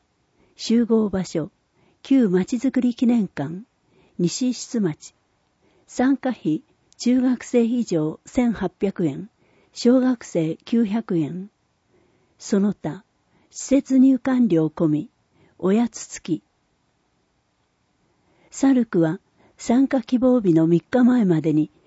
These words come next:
ホームページか電話八一一の零三六九でお申し込みください。サルク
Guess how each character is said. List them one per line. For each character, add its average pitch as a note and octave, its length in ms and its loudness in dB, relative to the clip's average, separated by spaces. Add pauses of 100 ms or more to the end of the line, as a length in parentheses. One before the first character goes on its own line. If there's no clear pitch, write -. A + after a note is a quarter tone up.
(240)
ホ A#3+ 160 6
ー - 20 6
ム C4 140 6
ペ C4 220 2
ー G#3+ 40 2
ジ F#3 180 -8
か D3+ 260 -6 (420)
電 F3 320 2
話 E3 180 0 (380)
八 C4 460 0
一 A#3+ 280 0
一 A3 280 -2
の F#3+ 300 0
零 A#3 220 4
三 A#3 300 0
六 D#3+ 300 -4
九 A3 240 0
で D3 260 -4
お G#3 80 -2
申 F3 240 2
し - 60 -14
込 - 100 -4
み D#3+ 140 0
く D#3+ 100 -8
だ C#3+ 100 -4
さ F3 200 -12
い。 F#3 120 -14 (1040)
サ B3+ 280 -4
ル A#3 160 -2
ク D#3 320 -2